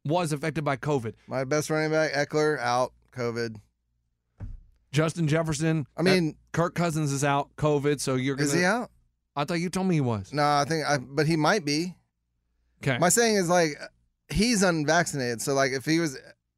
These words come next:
Speaker 2: deemed a close contact, he's done too.
Speaker 1: Oh, with Dalvin Cook.
Speaker 2: But I don't
Speaker 1: Got
Speaker 2: see how he wouldn't be.
Speaker 1: Understandable. Now,
Speaker 2: But I don't know that yet.
Speaker 1: but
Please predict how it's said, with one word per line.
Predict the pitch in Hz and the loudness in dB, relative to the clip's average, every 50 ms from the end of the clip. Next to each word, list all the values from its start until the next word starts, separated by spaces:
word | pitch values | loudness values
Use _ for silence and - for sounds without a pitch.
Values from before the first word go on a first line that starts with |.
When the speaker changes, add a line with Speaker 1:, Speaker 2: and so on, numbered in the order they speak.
| _ _ _ _ - 127 | _ _ _ _ -12 -6
Speaker 2:
deemed | 123 160 170 180 175 151 | -4 -2 -2 0 0 -2
a | 139 | -2
close | - - 175 170 160 - | 0 0 0 0 0 -2
contact, | - 165 170 180 175 180 175 175 156 | -4 -4 -4 -4 -2 -2 -4 -4 -4
he's | 156 185 180 139 | -6 -6 -6 -6
done | 120 131 131 139 120 | -6 -6 -6 -6 -8
too. | - 170 170 131 80 87 - - | -10 -10 -10 -10 -12 -14 -8 -4
Speaker 1:
Oh, | 170 170 165 160 151 143 131 117 110 - - | 0 0 2 2 2 2 0 -2 -6 -12 -14
with | - 135 135 131 117 | -8 -6 -6 -4 -2
Dalvin | 139 127 123 120 117 110 | -2 -2 -2 -2 -4 -4
Cook. | 113 139 | -2 0
Speaker 2:
But | 151 | 2
I | 160 175 | 2 4
don't | 196 196 | 4 2
Speaker 1:
Got | - 190 | 2 4
Speaker 2:
see | 190 180 | 4 4
how | 180 185 190 190 | 4 4 4 4
he | 190 | 4
wouldn't | 175 180 208 220 196 156 123 | 4 4 2 2 2 0 -2
be. | 131 135 151 170 165 - _ _ _ _ _ _ - | -2 -2 -2 -2 -4 -8 _ _ _ _ _ _ -4
Speaker 1:
Understandable. | 135 131 131 127 - - 147 127 120 113 110 101 107 92 - _ _ _ _ _ _ _ _ _ _ _ _ _ _ _ _ _ _ _ - | -2 -2 -2 -2 -2 -2 -2 0 0 -2 -4 -6 -10 -14 -16 _ _ _ _ _ _ _ _ _ _ _ _ _ _ _ _ _ _ _ -4
Now, | 147 151 160 165 151 127 113 113 - _ _ _ _ | -2 0 0 0 -2 -4 -6 -8 -14 _ _ _ _
Speaker 2:
But | - 147 160 | 0 2 2
I | |
don't | 160 156 151 | 2 2 2
know | 147 143 | 0 2
that | 135 131 120 110 | 2 0 0 -2
yet. | 110 101 95 - - - - | -4 -8 -10 -14 -18 -20 -20
Speaker 1:
but | - 135 185 196 190 160 123 - | -8 -2 0 0 0 0 -2 -6